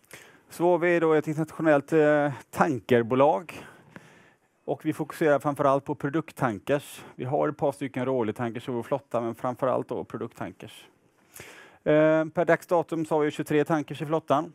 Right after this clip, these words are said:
Eh, huvudkontoret är i Göteborg.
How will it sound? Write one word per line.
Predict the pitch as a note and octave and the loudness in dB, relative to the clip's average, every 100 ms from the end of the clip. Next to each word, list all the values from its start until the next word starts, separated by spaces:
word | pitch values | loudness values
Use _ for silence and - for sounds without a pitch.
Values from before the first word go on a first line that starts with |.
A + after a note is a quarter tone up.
| _ _ _ _ _ _ _ _ - | _ _ _ _ _ _ _ _ -10
Eh, | C#3+ | -2
huvudkontoret | C3 C3+ D3+ C#3+ C#3 C#3 D3 C#3+ | 0 0 -2 -4 -6 -4 -4 -2
är | |
i | C#3 | 0
Göteborg. | C3+ C#3 D3 G3+ G#3+ | 0 0 0 0 -4